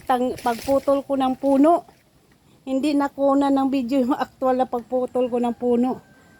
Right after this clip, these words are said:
First time ko pa <laughs> naman magputol ng puno, guys, ng saging. Napalpak pa. Hindi ko na-on ang video. Kaya pasensya na ka na. Hindi nyo makita kung paano ko pinutol yung puno ng saging.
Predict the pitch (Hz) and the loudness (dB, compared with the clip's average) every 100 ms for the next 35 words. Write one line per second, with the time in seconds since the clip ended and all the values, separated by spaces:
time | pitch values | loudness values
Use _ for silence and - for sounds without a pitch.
0 | - - _ 285 294 - 320 311 311 302 | -20 -20 _ 2 2 2 2 0 0 0
1 | 233 233 247 240 262 233 - _ - - | 0 -2 -2 0 -2 -4 -14 _ -20 -20
2 | - 302 311 311 294 277 269 302 294 262 | -10 -4 -2 0 2 0 2 2 2 0
3 | 240 220 233 - 240 226 240 226 214 262 | -2 -2 -2 0 0 2 2 2 0 0
4 | 247 226 - - - 294 330 349 320 359 | 0 -2 -12 -16 -12 -4 0 0 0 -2
5 | - 508 508 349 - - - - - 311 | -2 0 0 -2 -10 -20 -20 -20 -6 2
6 | 320 415 392 415 359 392 403 381 392 294 | 4 4 4 2 4 4 4 2 0 0
7 | 370 480 339 - _ _ _ - - _ | 0 0 -2 -8 _ _ _ -20 -20 _
8 | 330 349 330 359 381 330 349 349 359 392 | -4 -4 -2 2 4 4 2 2 2 2
9 | 349 - _ _ - - _ 294 330 330 | 0 -8 _ _ -20 -20 _ -6 0 2
10 | 349 359 349 339 339 330 311 320 320 330 | 2 0 -2 -4 -2 -2 0 2 2 0
11 | 330 285 - _ - - - 320 330 339 | -2 -4 -8 _ -20 -14 -2 0 0 0
12 | 330 320 311 330 320 302 302 311 302 294 | -2 -2 -2 2 2 2 0 0 -2 0
13 | 349 | 0